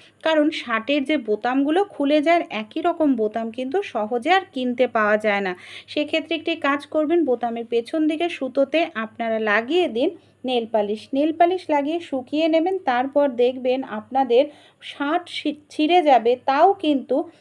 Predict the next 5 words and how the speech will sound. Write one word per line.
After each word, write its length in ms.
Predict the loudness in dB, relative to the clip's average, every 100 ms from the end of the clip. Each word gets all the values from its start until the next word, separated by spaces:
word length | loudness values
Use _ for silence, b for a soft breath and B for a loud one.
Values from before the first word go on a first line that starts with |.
| B -8
আপনাদের 640 | -6 -2 0 2 4 2 2 -6 -4
যে 140 | 0 2 0 -4 _ _ _ -12
মানে 220 | -6 -6 -6 -2
বোতামটা 540 | 2 4 4 2 4 2 0
সেটা 240 | -4 0